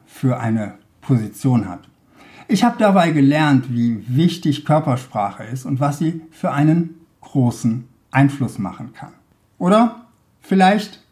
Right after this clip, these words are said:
bist du begeisterter Segler. Dann könntest du ein Coaching mit Führungsmannschaften zum Teambuilding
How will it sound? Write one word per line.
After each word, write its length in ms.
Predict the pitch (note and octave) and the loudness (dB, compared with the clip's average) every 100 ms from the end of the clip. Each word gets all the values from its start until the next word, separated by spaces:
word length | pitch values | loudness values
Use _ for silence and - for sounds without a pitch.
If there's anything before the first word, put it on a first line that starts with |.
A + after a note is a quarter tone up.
| - | -6
bist 200 | F3 F#3+ | -2 0
du 100 | D#3+ | 0
begeisterter 800 | D#3+ D#3+ D#3 F#3 - E3 E3+ C#3+ | 0 0 0 0 -2 -4 -2 -2
Segler. 480 | D#3 F3+ A#2+ G2 - _ _ _ _ _ - | -2 -2 -4 -8 -14 _ _ _ _ _ 0
Dann 200 | C#3+ D3 | 2 2
könntest 320 | E3+ D#3+ - | 2 0 -4
du 60 | E3+ | -4
ein 220 | D3 D3+ | -2 -2
Coaching 580 | D#3+ D#3+ F3 D#3+ D#3+ - - _ - | -4 -6 -2 -4 -4 -10 -18 _ -2
mit 280 | C#3+ - - _ | -2 -4 -20 _
Führungsmannschaften 1300 | - A3+ G#3 F3 - C#3+ C#3 C#3 C#3+ - C#3+ D3+ - _ | -2 0 2 2 2 2 2 0 -4 -2 -2 -2 -6 _
zum 480 | - D#3+ D#3 D#3 - | -6 0 0 -2 -10
Teambuilding 840 | - F3+ D#3+ C3+ C3+ C3 C3 D#3 | -2 0 2 0 0 2 0 0